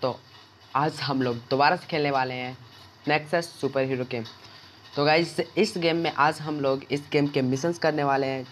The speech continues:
जिसको करने के बाद हमें ढेर सारे पैसे मिलेंगे और उन पैसों से मैं अपने लिए एक super तगड़ी private super car ख़रीदने वाला हूँ, क्योंकि मैं दूसरों की car चलाकर बोर हो चुका हूँ।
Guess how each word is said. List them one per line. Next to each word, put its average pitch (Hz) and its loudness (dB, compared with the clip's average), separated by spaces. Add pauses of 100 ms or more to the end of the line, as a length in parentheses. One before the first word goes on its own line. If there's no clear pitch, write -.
जिसको 151 0
करने 170 2
के 165 -2
बाद 156 2
हमें 151 0
ढेर 160 2
सारे 147 2
पैसे 139 -4
मिलेंगे 120 -2
और - 0
उन 190 2
पैसों 175 0
से 165 -2
मैं 147 0
अपने 147 -2
लिए 143 0 (100)
एक 123 -4 (180)
super 151 0 (140)
तगड़ी 139 0 (840)
private 147 4
super 143 -2
car 139 0
ख़रीदने 127 -2
वाला 117 0
हूँ, 110 -10 (240)
क्योंकि 165 -2
मैं 160 -2
दूसरों 147 0
की 190 2
car 156 2
चलाकर 147 -2
बोर 135 0
हो 139 -2
चुका 135 -4
हूँ। 120 -6